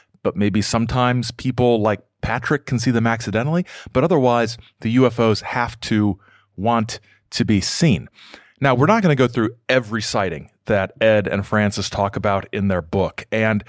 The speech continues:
we're gonna jump ahead to January of nineteen eighty-eight, January twelfth, nineteen eighty-eight. This is the tenth sighting. He calls it the road shot. By this time, Ed was working with mufon, particularly Muf-, mufon investigator Don Ware, who was local there to Florida,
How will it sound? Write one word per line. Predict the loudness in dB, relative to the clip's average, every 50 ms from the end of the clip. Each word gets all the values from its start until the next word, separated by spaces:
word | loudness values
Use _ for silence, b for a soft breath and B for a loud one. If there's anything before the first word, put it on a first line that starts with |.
| B B B B B
we're | 0
gonna | 2 2 2
jump | 2 2 0 0 0
ahead | -2 -2 -2 -2 -2 -2 -4 -8
to | -10 -6 -2 0 0 2 0 0
January | -2 -4 -4 -2 0 0 2 2 2 2 2 2 0 0 -2 -4
of | -4 -2
nineteen | -2 -2 0 -2 -2 -2 -2 -2
eighty-eight, | -2 0 -2 -2 -4 -4 -6 -6
January | -6 -4 -2 -2 -2 -2 -4 -4 -6 -8
twelfth, | -10 -10 -4 -2 -2 0 -2 -4 -6
nineteen | -8 -8 -8 -8 -8
eighty-eight. | -6 -6 -6 -6 -6 -8 -8 -10
This | -12 -14
is | -14 -14
the | -14 -14
tenth | -10 -8 -6 -6 -6 -6
sighting. | -6 -4 -2 -2 -2 -2 -4 -6 -8 B B B B B B
He | B -12 -12
calls | -10 -4 0 0 2 2 2 0
it | -2 -4 -4 _
the | -8 -4 -2 -2
road | 0 0 0 0 0 0 -2 -4
shot. | -6 -6 -6 -6 -6 -8 -10 -14 -18 -20 _ _ -20 -20 _ _ _ _
By | 0 0
this | 2 0 0 0
time, | 0 0 0 0 0 -2 -4 -8 _ _ _ _ _ _ _ _ _ _ _ _ _ _ _
Ed | -4 -2 -2
was | -2 -2 -2
working | -2 -2 0 0 0 2 2
with | 2 2 0 -2 -4
mufon, | -4 0 0 0 0 0 0 0 0 0 -2
particularly | -4 -4 -4 -2 -2 0 0 0 2 2 0 0
Muf-, | 2 2 0 0 -2 -4 -10
mufon | -6 -2 -2 0 0 0 0
investigator | 2 2 0 0 -2 -4 -4 -2 -2 0 0 -2
Don | -2 -2 -2 0 0 0 0 -2 -2 -2
Ware, | -2 0 0 2 0 0 -2 -6 -8
who | -4 -2 0
was | 2 0 0 0 0
local | 0 0 0 0 0 -2 0
there | 0 0 0 0
to | -2 -4
Florida, | -2 0 2 2 4 2 0